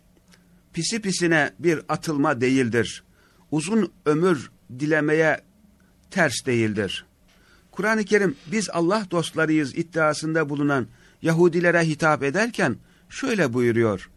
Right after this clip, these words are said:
"Eğer siz Allah dostları olsanız, ölüm sizler için arzu edilen ve sevilen bir şey olmalıydı." Bakara suresi doksan altıncı ayet.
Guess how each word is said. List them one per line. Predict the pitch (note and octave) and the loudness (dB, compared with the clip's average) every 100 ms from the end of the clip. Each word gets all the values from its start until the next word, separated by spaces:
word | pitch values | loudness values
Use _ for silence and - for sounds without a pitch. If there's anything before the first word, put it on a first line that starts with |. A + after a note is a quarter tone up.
| - - - | -20 -18 -2
"Eğer | G3+ G#3+ | 2 2
siz | G3 G#3+ C#3 - _ _ - | 2 2 0 -4 _ _ -4
Allah | E3 F#3+ A3+ F3+ | 0 2 0 0
dostları | E3+ - D#3+ E3 | -2 0 0 2
olsanız, | D3+ C#3+ E3+ A3+ B3+ - - _ _ _ - | 0 0 0 0 -2 -6 -16 _ _ _ 2
ölüm | F#3 G#3+ B2 | 4 4 2
sizler | - D3+ F#3+ G#3 | -2 -2 -2 -2
için | F3 E3 D3 | 0 0 0
arzu | C#3+ D3 C#3+ A3 | -2 -2 0 0
edilen | E3+ D#3 D3 A2 - - - | 0 0 0 0 -6 -14 -4
ve | F3+ | -2
sevilen | - D#3 D#3+ G3 A#3 D#3+ | 0 0 2 4 2 2
bir | D#3+ | 2
şey | - G3+ G3 | 2 0 2
olmalıydı." | D3+ C#3+ C3 B2 A#2 G#2+ G#2+ - _ _ _ _ _ - | 2 4 4 4 2 2 -2 -6 _ _ _ _ _ -6
Bakara | D3 F3+ E3+ | -2 0 0
suresi | - C#3 B2 A2+ F#3+ F#3+ - _ - - | 0 -2 0 0 -2 -2 -10 _ -20 -6
doksan | D#3 - E3+ E3 | -4 -2 -2 -2
altıncı | D3 C#3+ A#2+ C3+ A#2+ B2+ - | 0 -4 -2 -2 0 -2 -4
ayet. | A#2+ A2 G#2+ F#2+ - | -4 -2 -2 -6 -14